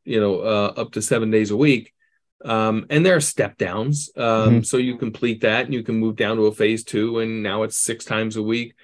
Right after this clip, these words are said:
Speaker 1: We have month to month, you know, if you're just looking for some open group support.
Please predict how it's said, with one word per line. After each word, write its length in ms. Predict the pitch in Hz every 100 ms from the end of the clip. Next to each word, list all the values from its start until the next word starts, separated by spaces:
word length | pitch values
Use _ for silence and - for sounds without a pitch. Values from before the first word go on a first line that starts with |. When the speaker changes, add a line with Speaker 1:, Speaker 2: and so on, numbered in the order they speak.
| - -
Speaker 1:
We 120 | 123 131
have 140 | 110
month 400 | 110 117 127 -
to 100 | -
month, 460 | 120 107 113 117 - - _ -
you 160 | 117
know, 160 | 110 110
if 160 | 110 113
you're 80 |
just 200 | 110 117
looking 300 | 113 113 113 113
for 220 | - 110
some 260 | - 104 107
open 300 | 113 113 107
group 200 | 117 117
support. 580 | - 98 - 113 110